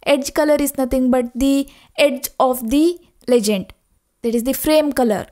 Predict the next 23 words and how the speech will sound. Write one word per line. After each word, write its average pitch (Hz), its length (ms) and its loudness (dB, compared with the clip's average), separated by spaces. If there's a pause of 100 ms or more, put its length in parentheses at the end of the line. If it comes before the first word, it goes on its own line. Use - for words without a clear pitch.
(560)
So 311 300 0
first 359 400 -2
we'll 320 220 0
discuss 302 480 -2
about 277 320 0
the 294 80 0
face 269 320 0
color, 254 280 -2
how 285 220 0
to 277 140 -6
change 262 280 -2
the 269 80 -2
face 302 380 -2
color 262 300 -2
of 233 200 -4
the 247 80 0
legend. 233 460 -2 (460)
For 285 180 0
that 330 240 -2
we 285 100 0
need 285 200 -2
to 285 80 -2
use 277 240 -2